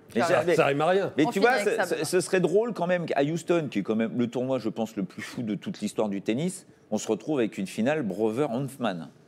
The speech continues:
Speaker 1: Parce que alors là, j'avoue que là,
Speaker 2: Je sais pas si ce serait très marrant,
Speaker 1: on
Speaker 2: mais
Speaker 1: serait dans la cinquième
Speaker 3: J'ai,
Speaker 1: dimension.
Speaker 3: j'ai, j'ai du mal à y croire quand même, hein.
Speaker 1: Bah, moi aussi,
Speaker 2: Euh,
Speaker 1: complètement.
Speaker 2: je vous fais un dernier petit point des qualifs.
Speaker 1: Ah.
Speaker 2: Apparemment, Benoît Paire est chaud patate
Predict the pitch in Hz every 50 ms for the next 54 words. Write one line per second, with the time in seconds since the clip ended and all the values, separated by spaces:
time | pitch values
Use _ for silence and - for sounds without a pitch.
0 | - - - - - 87 87 92 117 131 123 98 98 92 85 110 117 - - 117
1 | 113 104 90 - 277 277 269 262 285 320 359 - 392 - 302 302 247 - - 240
2 | 240 - 254 247 233 233 226 208 208 226 285 403 - - 180 170 156 147 117 95
3 | 92 - - - 139 - 165 156 117 104 101 139 147 - - - 143 - - 151
4 | 120 143 131 147 170 180 160 135 127 - 113 98 - - 95 95 113 143 160 -
5 | - - - - 262 285 285 285 285 277 277 277 277 277 277 233 190 214 208 -
6 | 285 359 359 - 381 381 349 330 311 247 233 370 349 349 349 349 330 349 - 320
7 | 302 269 - 320 311 320 311 247 226 214 247 247 - 302 277 277 262 262 262 254
8 | 233 - - - 160 156 147 262 262 254 269 254 254 254 226 202 233 247 247 247
9 | 247 240 247 262 254 220 202 190 - - - - - - 285 294 294 294 - -
10 | - - - - _ _ _ - 254 247 - - 233 214 - - - - - -
11 | -